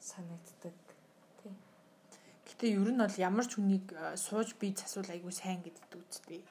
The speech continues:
Speaker 1: Мгм.
Speaker 2: Тэр хүний хүйс нь хамаагүй. Би нэг тийм юм уншижсэн.
Speaker 1: Аа, манай аав, ах эдэр бүгдээрээ, манай гэр бүлхэн бүгдээрээ сууж бийцдэг л та.
Speaker 2: Мгм.
Speaker 1: Зөв гадуур гэхээс.
Speaker 2: Харин нийгэмд л ойлголт нь ахгүй, тий.
Speaker 1: Тий.
Speaker 2: Аха. Тийм. Тэгээд одоо ингээл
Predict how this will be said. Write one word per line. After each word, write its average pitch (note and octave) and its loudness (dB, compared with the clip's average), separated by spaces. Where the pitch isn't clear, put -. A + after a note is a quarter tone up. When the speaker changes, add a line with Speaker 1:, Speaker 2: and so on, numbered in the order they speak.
Speaker 1:
Мгм. G#3 -2
Speaker 2:
Тэр F#3+ 0
хүний F#3 2
хүйс G#3+ 2
нь G#3+ 2
хамаагүй. F#3+ 6
Би A3+ 2
нэг G#3 0
тийм G3+ 2
юм F3+ 4
уншижсэн. F#3+ -6
Speaker 1:
Аа, G3+ 2
манай F#3+ 0
аав, B3+ 6
ах G3 -4
эдэр A3+ 2
бүгдээрээ, A3+ 4
манай C4+ 8
гэр A#3 4
бүлхэн A3 0
бүгдээрээ C#4 -4
сууж G3 -4
бийцдэг F#3+ -8
л - -12
та. G#3+ -6
Speaker 2:
Мгм. G3 6
Speaker 1:
Зөв F#3+ 4
гадуур B3 -2
гэхээс. - -8
Speaker 2:
Харин F3+ 2
нийгэмд G3+ 8
л - -6
ойлголт - -10
нь F3 -10
ахгүй, - -12
тий. - 4
Speaker 1:
Тий. A3 -4
Speaker 2:
Аха. F3 -6
Тийм. G3 6
Тэгээд G3+ 6
одоо G#3 6
ингээл G#3+ 4